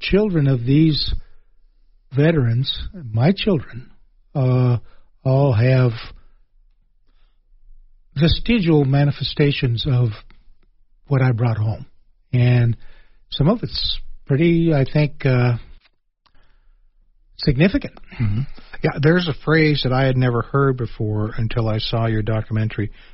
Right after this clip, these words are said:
Speaker 2: secondary P T S D. And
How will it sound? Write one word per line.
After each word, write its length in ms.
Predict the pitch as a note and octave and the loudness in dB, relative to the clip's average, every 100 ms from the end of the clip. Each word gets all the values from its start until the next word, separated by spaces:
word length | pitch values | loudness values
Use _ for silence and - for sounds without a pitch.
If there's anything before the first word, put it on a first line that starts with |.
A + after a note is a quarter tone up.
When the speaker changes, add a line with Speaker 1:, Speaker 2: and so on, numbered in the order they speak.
| - | -12
Speaker 2:
secondary 680 | - - D3 C3 A2 G2+ G2 | -4 -2 0 -2 -2 -4 -6
P 180 | - G#2 | -6 -8
T 180 | - F#2+ | -6 -8
S 160 | F2+ - | -8 -10
D. 220 | G#2 - - - _ _ - - | -12 -12 -20 -20 _ _ -20 -18
And 640 | - A#2 G#2+ G#2 G#2+ G#2+ | -6 -2 0 0 0 -2